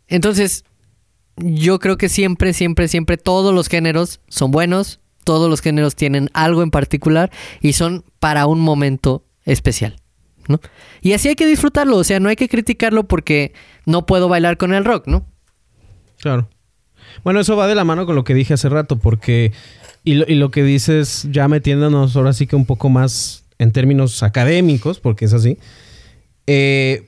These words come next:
Speaker 2: parte de la estética, ¿no? de, de los géneros que uno puede rastrear de cada género es precisamente qué intención se quiere, se quiere hacer, ¿no? O sea, y un artista ya más, por ejemplo, músico, ya más, eh, s-,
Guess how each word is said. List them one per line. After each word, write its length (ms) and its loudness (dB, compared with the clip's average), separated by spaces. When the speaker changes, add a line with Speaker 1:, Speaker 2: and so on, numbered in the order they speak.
Speaker 2:
parte 400 -2
de 120 2
la 140 2
estética, 720 -2
¿no? 200 2
de, 100 2
de 200 0
los 180 0
géneros 500 0
que 100 0
uno 180 0
puede 220 2
rastrear 520 0
de 120 2
cada 260 0
género 500 0
es 360 0
precisamente 760 0
qué 80 -2
intención 640 0
se 140 -2
quiere, 680 2
se 160 -14
quiere 220 -4
hacer, 420 0
¿no? 140 2
O 60 0
sea, 180 0
y 140 4
un 140 2
artista 640 -2
ya 400 2
más, 680 2
por 140 2
ejemplo, 220 4
músico, 600 2
ya 320 4
más, 800 -2
eh, 540 4
s-, 160 0